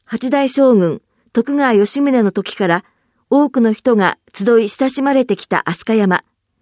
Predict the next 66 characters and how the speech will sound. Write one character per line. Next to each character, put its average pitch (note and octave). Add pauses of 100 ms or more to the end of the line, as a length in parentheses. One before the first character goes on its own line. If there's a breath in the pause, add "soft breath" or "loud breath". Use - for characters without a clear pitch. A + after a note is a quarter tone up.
(540)
桜 C#4+
の C#4
名 C4
所 C4+
で C4+
あ C#4
る C4
と A3+
と G#3+
も G3+
に、 G3+ (480)
線 B3+
路 B3+
沿 A#3
い A3+
に A3 (160)
潤 C4+
い C4
を B3+
加 A#3
え G#3
る G3+
紫 F#3+ (120)
陽 G3+
花、 F3+ (480)
も B3+
み C#4
じ F#3+
や F3+ (240)
イ F#3
チ C#4+
ョ C#4+
ウ C4+
の C4
紅 A3+
葉 A3
で G3 (280)
四 -
季 C4
が A#3
彩 A3+
ら G#3+
れ、 E3+ (500)
北 C4+
区 A#3
の F#3+
ラ G#3
ン C#4
ド C4+
マ C#4
ー C#4
ク -
と G#3
し -
て G3
愛 A3
さ B3
れ A#3+
る F#3 (140)
公 A#3+
園 A#3+
の A3
一 A3
角 A3+
に G#3+
は、 E3+